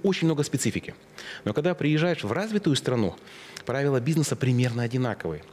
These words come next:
Примерно одно законодательство, примерно одни правила. И я рассчитываю о том, что мы в будущем будем просто примерно такой же компанией, как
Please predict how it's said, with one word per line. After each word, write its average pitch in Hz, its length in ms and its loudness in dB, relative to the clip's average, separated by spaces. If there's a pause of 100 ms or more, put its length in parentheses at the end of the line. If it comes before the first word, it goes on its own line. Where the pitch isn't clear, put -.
(260)
Примерно 165 440 2
одно 120 180 0
законодательство, 110 640 -2
примерно 113 420 0
одни 98 200 0
правила. 107 420 0 (500)
И 110 80 0
я 135 140 4
рассчитываю 165 480 2
о - 20 2
том, 147 180 0
что - 140 -2
мы 135 120 4
в 117 80 -2
будущем 170 500 2
будем 170 300 2
просто - 380 -2 (340)
примерно 147 460 4
такой 143 340 2
же 117 100 2
компанией, 170 540 2
как 170 180 -2